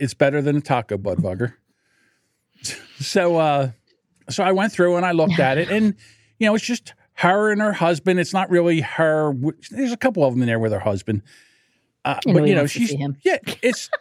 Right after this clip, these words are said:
Speaker 1: let me tell you something. For thirteen ninety-nine, now listen, this is what I did. I thirteen ninety-nine, and so I don't get charged again. I immediately unsubscribe. So she gets, I gave her thirteen. Look, if I'm somewhere
Speaker 2: You have
Speaker 1: in
Speaker 2: to
Speaker 1: a
Speaker 2: look at some
Speaker 1: bar
Speaker 2: boobs for
Speaker 1: somewhere,
Speaker 2: fourteen bucks.
Speaker 1: and she says,
Speaker 2: There you
Speaker 1: "You know
Speaker 2: go.
Speaker 1: what? Give me fifteen dollars and you can see me naked."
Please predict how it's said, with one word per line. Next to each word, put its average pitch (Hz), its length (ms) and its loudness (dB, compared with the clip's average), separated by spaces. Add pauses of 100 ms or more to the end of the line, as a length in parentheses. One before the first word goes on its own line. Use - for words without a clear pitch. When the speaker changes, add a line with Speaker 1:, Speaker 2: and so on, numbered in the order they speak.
Speaker 1:
let 277 160 -4
me 392 80 -2
tell - 180 0
you 403 100 0
something. 135 320 0
For 185 140 -4
thirteen 262 520 -2
ninety-nine, 247 220 -2
now 226 200 -2
listen, 143 380 -4
this 185 180 -6
is 165 80 -4
what 139 140 0
I 123 100 4
did. 151 220 2
I 127 60 0
thirteen 139 360 -2
ninety-nine, 135 560 2
and 113 100 -2
so 139 120 0
I 127 60 2
don't 214 220 0
get 285 120 -2
charged 285 320 0
again. 151 240 2
I 135 100 2
immediately 175 580 0 (120)
unsubscribe. 156 720 -2
So 139 100 -6
she 180 80 -10
gets, - 240 -4 (420)
I 339 40 0
gave 370 120 2
her 349 60 -4
thirteen. 370 460 0 (380)
Look, - 260 -2 (100)
if - 200 0
I'm 349 260 0
somewhere 180 680 0 (160)
Speaker 2:
You 185 100 -2
have - 20 2
Speaker 1:
in 233 60 2
Speaker 2:
to 220 40 6
Speaker 1:
a - 20 4
Speaker 2:
look 180 80 0
at 202 60 2
some 226 80 4
Speaker 1:
bar 190 160 2
Speaker 2:
boobs 180 100 4
for 180 80 2
Speaker 1:
somewhere, 151 300 2
Speaker 2:
fourteen 165 320 -2
bucks. 135 220 0
Speaker 1:
and 233 100 2
she 262 160 -4
says, 247 240 -4
Speaker 2:
There - 40 -12
you - 40 0
Speaker 1:
"You 269 60 2
know 277 60 6
Speaker 2:
go. 285 40 2
Speaker 1:
what? 285 140 -2
Give 302 100 -2
me 294 80 4
fifteen 277 380 0
dollars 262 340 0
and 180 100 0
you 190 80 -2
can 190 120 -4
see 247 160 -2
me 220 120 2
naked." 247 420 0